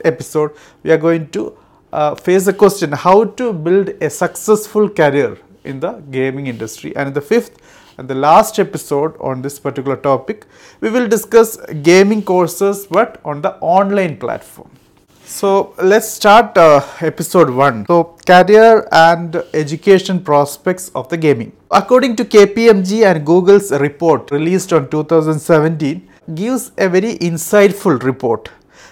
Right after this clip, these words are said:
that tells that online gaming in India reaching a new pinnacle is set to add around one ninety million gamers by twenty twenty-one. That was the data, uh, available at the time two thousand seventeen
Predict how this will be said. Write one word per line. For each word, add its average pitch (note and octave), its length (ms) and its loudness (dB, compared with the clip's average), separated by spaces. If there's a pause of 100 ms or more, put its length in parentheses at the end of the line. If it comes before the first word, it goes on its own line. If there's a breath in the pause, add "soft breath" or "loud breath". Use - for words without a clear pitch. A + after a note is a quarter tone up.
that F#3 200 2
tells A#3+ 260 6
that A3+ 200 4
online A3 560 6
gaming F#3 380 2
in F#3+ 100 -2
India D#3 640 0 (600 soft breath)
reaching F#3 440 -2
a F3+ 80 -2
new G3+ 380 -2 (180)
pinnacle F3 680 -2
is F3+ 120 -10
set G3 280 0
to - 220 -4
add F3+ 320 2
around F3 320 2 (140)
one F3+ 420 0
ninety E3+ 540 0
million E3 600 -2 (280 soft breath)
gamers D#3+ 680 2
by C#3 220 -4 (180)
twenty B2 280 -6
twenty-one. B2 460 -2 (120)
That C#3+ 240 -6
was D#3 140 -2
the D3+ 80 -6
data, D3+ 500 -2
uh, - 100 -8 (160)
available D3+ 720 2
at C#3+ 100 -8
the C#3 80 -8
time D3+ 320 -4
two D3 140 -6
thousand C#3 300 -4
seventeen D#3 680 -6